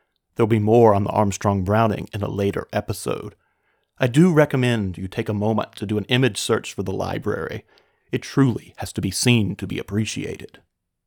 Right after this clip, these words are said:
As impressive as the library is, it is also well protected against one of the common natural disasters in central Texas, tornadoes.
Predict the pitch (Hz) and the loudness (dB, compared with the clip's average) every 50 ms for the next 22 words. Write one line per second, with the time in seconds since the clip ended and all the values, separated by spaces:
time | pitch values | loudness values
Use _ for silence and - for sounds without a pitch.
0 | _ _ _ _ _ _ _ _ _ _ _ _ - - 120 107 117 117 113 104 | _ _ _ _ _ _ _ _ _ _ _ _ -10 -8 -6 -4 -4 -4 -4 -4
1 | - - 135 165 - - 151 120 95 98 92 - - 101 98 95 98 101 92 101 | -2 0 0 2 2 2 2 2 0 0 -4 -4 -4 -4 -2 0 -2 -2 -2 -4
2 | 87 85 80 - 113 127 127 98 78 - - - - _ _ _ _ _ - 131 | -6 -6 -6 -4 -2 0 0 -2 -2 -6 -10 -16 -18 _ _ _ _ _ -8 -4
3 | 113 117 - 117 139 165 - - 117 107 107 107 104 101 - - 95 - - 139 | -4 -2 0 2 2 2 2 0 -2 0 0 0 -2 -2 -2 -8 -10 -6 -6 -6
4 | 143 - - 95 80 90 85 - - - 107 107 101 98 87 101 - - - 147 | -6 -6 -10 -10 -10 -10 -12 -12 -14 -10 -10 -8 -8 -8 -8 -10 -14 -10 -4 -2
5 | 147 151 156 147 131 120 123 131 - - - 131 120 107 107 104 117 117 117 120 | -2 0 0 -2 -2 -2 -2 -4 -4 -4 -6 -6 -6 -6 -6 -6 -2 -2 -2 -2
6 | - - - 85 82 80 - 85 - - 110 98 - - 98 95 - - 127 - | -4 -6 -10 -12 -12 -12 -14 -12 -10 -10 -10 -10 -8 -8 -10 -8 -6 -8 -8 -8
7 | - - 95 - - - - _ _ _ _ _ _ _ _ - - 120 104 90 | -8 -12 -12 -12 -14 -14 -20 _ _ _ _ _ _ _ _ -10 -4 -4 -4 -2
8 | 95 104 113 120 104 78 69 - - - - _ | -2 -2 -2 -2 -4 -6 -10 -16 -20 -20 -20 _